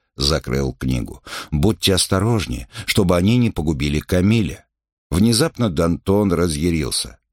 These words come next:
«Будьте осторожнее, чтобы Камиль не погубил вас!» Что вы имеете в виду? Эбер разгуливает по городу, хихикает и рассказывает всем и каждому, что ваша дружба особенная.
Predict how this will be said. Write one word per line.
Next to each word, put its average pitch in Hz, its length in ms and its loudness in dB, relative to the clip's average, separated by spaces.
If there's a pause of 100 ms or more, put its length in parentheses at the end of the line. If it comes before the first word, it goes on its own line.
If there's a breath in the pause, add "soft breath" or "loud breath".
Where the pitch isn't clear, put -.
«Будьте 120 480 2
осторожнее, 123 640 2
чтобы 113 400 2
Камиль 135 500 2
не 120 140 4
погубил 127 640 2
вас!» 120 640 0 (1040)
Что 131 160 2
вы 101 200 4
имеете 87 420 -2
в - 20 -6
виду? 76 420 -4 (340 loud breath)
Эбер 104 600 2
разгуливает 98 760 2
по 98 160 -2
городу, 82 440 0 (240 loud breath)
хихикает 113 800 0
и 80 40 -2
рассказывает 98 600 0
всем 120 320 2
и 90 60 0
каждому, 95 560 0 (140)
что - 180 0
ваша 101 260 2
дружба 120 540 2
особенная. 98 840 -2